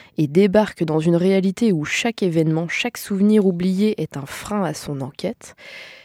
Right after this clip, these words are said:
Il doit faire cavalier seul et aussi regagner la confiance de ses proches pour avancer. On s'identifie facilement au personnage et on a vraiment envie de le soutenir. Aussi,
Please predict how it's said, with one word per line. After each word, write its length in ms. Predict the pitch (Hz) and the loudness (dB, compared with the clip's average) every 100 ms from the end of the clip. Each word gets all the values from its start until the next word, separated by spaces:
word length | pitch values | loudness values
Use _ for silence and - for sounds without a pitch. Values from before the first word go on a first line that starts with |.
| _ _ | _ _
Il 120 | 190 | 2
doit 120 | 190 | 4
faire 240 | 220 214 175 | 4 2 4
cavalier 420 | 190 175 165 156 | 4 6 4 2
seul 380 | - 180 202 226 | 2 2 4 2
et 260 | 175 160 151 | 0 -2 -2
aussi 300 | - 160 - | -4 -6 -2
regagner 520 | 196 170 160 151 175 170 | 0 0 0 -2 0 -2
la 100 | 147 | -2
confiance 500 | - 185 - 220 180 | -4 -6 -4 -4 -2
de 100 | 151 | -6
ses 180 | - | -6
proches 360 | 135 - 196 - | -10 -6 -6 -6
pour 240 | - 147 | -4 -2
avancer. 460 | 160 151 151 - - _ _ _ _ - - - _ - | 0 -2 -6 -10 -14 _ _ _ _ -20 -20 -20 _ -10
On 80 | 160 | -8
s'identifie 560 | - 165 160 - 208 | -2 -2 -2 -4 -6
facilement 540 | - 214 - 208 208 185 | 0 -2 0 0 2 2
au 40 | |
personnage 680 | 170 165 - 165 160 185 185 - | 0 -4 -4 -2 0 0 -2 -2
et 160 | 156 | -2
on 100 | 151 | -2
a 140 | 147 143 | -4 -4
vraiment 560 | 151 156 180 165 156 - | -4 0 2 2 -2 -4
envie 260 | 147 147 | -4 -4
de 80 | 139 | -4
le 60 | 135 | -6
soutenir. 580 | - - 123 - - _ _ _ _ - - - - - _ | -8 -10 -12 -16 -20 _ _ _ _ -18 -16 -18 -20 -20 _
Aussi, 420 | 214 208 - 285 | 2 4 0 -2